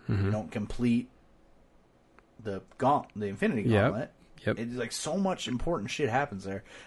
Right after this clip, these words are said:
Speaker 2: Still not a hundred percent okay with Quicksilver, Silver dying.
Speaker 1: No.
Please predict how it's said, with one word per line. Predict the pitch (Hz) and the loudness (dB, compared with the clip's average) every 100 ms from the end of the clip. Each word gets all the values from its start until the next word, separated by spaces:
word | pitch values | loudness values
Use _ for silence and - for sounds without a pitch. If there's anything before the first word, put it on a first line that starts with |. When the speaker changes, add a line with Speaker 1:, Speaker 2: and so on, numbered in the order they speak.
| - | -14
Speaker 2:
Still | - 320 349 | 0 2 4
not | 294 262 269 | 4 4 2
a | |
hundred | 175 247 | 2 2
percent | 240 226 233 | 4 2 4
okay | 226 220 220 | 4 4 2
with | 208 | 2
Quicksilver, | 214 - 226 208 - | -2 2 2 2 -4
Silver | - 202 190 | 0 2 4
dying. | 156 151 180 190 - - | 4 4 4 2 -2 2
Speaker 1:
No. | 120 123 | 6 6